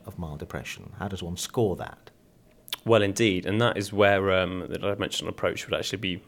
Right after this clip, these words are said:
Speaker 2: more preferable to the categorical approach, because it would say, allow, say, a symptom, if you l-, looked at ten key symptom areas, say mild perhaps would be four symptoms out of ten, you know, moderate would be six and severe would be eight or something like that.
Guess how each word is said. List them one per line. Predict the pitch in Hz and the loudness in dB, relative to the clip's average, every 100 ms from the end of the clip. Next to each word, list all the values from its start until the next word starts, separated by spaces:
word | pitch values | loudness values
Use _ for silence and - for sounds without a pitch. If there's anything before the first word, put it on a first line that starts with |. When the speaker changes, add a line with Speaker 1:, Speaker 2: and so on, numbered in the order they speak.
| - | -8
Speaker 2:
more | 101 95 | -6 -4
preferable | - 101 120 85 95 | -4 -6 -8 -8 -8
to | - - 85 | -8 -8 -8
the | - | -10
categorical | - - - 90 - | -14 -10 -8 -8 -10
approach, | - - - - | -10 -8 -8 -8
because | - - 90 90 - - - _ | -8 -2 -2 -2 -8 -14 -20 _
it | - | -8
would | - 92 | -6 -4
say, | - 95 90 90 | 2 2 2 -2
allow, | - 98 92 | 0 0 0
say, | 87 - 90 - | -2 0 0 0
a | |
symptom, | 113 104 78 - 87 87 104 _ _ - _ - | -2 -4 -4 -6 -8 -8 -12 _ _ -20 _ -12
if | - | -10
you | 95 90 | -8 -8
l-, | 104 - - | -8 -10 -2
looked | 113 - | 0 0
at | - - | -4 -6
ten | 110 101 | -2 -2
key | 98 98 | -4 -6
symptom | 95 95 - | -4 -6 -6
areas, | 90 90 90 | -6 -4 -4
say | - 98 95 - - - | 0 0 -2 -8 -20 -8
mild | 104 95 92 - | -2 0 -2 -4
perhaps | - - | -6 -6
would | 92 | -8
be | - | -10
four | - 92 90 92 - _ - _ _ | -8 -6 -4 -6 -10 _ -20 _ _
symptoms | - - 92 92 | -14 -10 -10 -8
out | 92 - | -6 -6
of | - | -8
ten, | - 90 117 - _ _ _ _ _ | -8 -8 -10 -16 _ _ _ _ _
you | 90 | -10
know, | 87 | -8
moderate | 98 92 87 | -6 -6 -6
would | 92 | -8
be | - | -10
six | - - - - | -8 -6 -8 -10
and | 98 | -10
severe | 95 - - | -10 -8 -8
would | - | -8
be | 98 | -6
eight | 95 95 - | -6 -6 -10
or | |
something | - - 92 | -8 -8 -6
like | 92 | -6
that. | - 92 | -4 -6